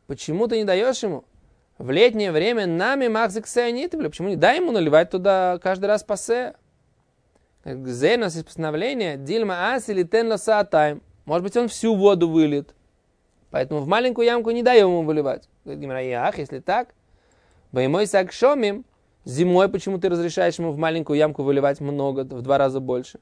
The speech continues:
Он говорит, "Осам май нихуш", потому что там, опять же, не, нечего опасаться. И мишум килькуль, если ты хочешь сказать, что грязь у него будет во дворе,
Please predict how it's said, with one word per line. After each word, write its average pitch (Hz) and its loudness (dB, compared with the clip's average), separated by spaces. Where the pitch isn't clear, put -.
Он - -10
говорит, 180 -2
"Осам 277 4
май 262 0
нихуш", 247 -6
потому 175 -6
что - -12
там, 226 2
опять 285 4
же, 240 -2
не, 226 -2
нечего 247 0
опасаться. 247 0
И 262 -4
мишум 180 0
килькуль, 156 2
если - -10
ты 220 -4
хочешь 185 0
сказать, 151 2
что 147 0
грязь 143 6
у 135 -6
него 135 -2
будет 131 -2
во 131 4
дворе, 127 2